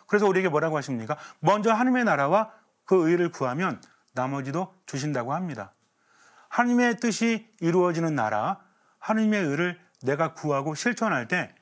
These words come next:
깨닫게 돼요. 그리고 하나님께 더 많은 것을 받는다는 것을 알게 됩니다. 하나님은 더 많이 주시는 거죠.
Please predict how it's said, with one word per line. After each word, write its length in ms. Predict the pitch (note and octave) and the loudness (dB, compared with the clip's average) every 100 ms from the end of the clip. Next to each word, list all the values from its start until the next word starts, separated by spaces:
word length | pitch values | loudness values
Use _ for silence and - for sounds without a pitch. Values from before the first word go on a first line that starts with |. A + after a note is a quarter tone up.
| _ _ - | _ _ -4
깨닫게 380 | B3+ A#3+ A#3+ | 0 0 0
돼요. 280 | F3 B2 F2+ - _ _ _ _ | -2 -2 -4 -14 _ _ _ _
그리고 480 | - C#3+ C#3 E3+ E3 _ _ | -6 -4 -2 -2 -4 _ _
하나님께 400 | - G#3 F#3+ F3+ | -2 0 0 -2
더 120 | C#3+ | -2
많은 200 | B2+ C3+ | -4 -4
것을 280 | C3 C#3 E3+ - _ _ | -4 -6 -6 -12 _ _
받는다는 540 | - C#3+ D3+ C3+ B2 | -4 -2 -2 -2 -4
것을 240 | A2+ B2 D#3 _ _ | -6 -8 -8 _ _
알게 280 | A#2 C3 C#3+ | -6 -4 -6
됩니다. 440 | A2 B2+ A2 F2+ _ _ _ _ | -6 -8 -8 -10 _ _ _ _
하나님은 420 | - G#3 F#3+ F#3 F#3+ - _ | -6 -4 -2 -2 -4 -8 _
더 180 | - B2+ | -8 -6
많이 400 | C3+ C3+ D3 D3 _ _ | -4 -4 -4 -8 _ _
주시는 400 | - C3 D3 B2+ | -8 -6 -4 -6
거죠. 440 | G#2+ F#2 C3+ G2+ | -6 -8 -8 -8